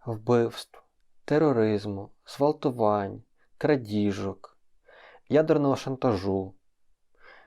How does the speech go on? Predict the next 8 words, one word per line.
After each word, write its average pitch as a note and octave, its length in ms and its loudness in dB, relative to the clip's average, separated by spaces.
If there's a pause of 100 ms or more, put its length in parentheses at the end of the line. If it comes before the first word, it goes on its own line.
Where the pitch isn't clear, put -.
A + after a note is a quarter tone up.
(140)
якоїсь B2+ 520 0
відвертої B2+ 600 -2 (160)
тупості - 760 -4
на A#2 180 -8
міжнародній A2 720 -2
арені. G#2+ 500 -2 (600)
Це - 480 0
слово C3+ 720 -6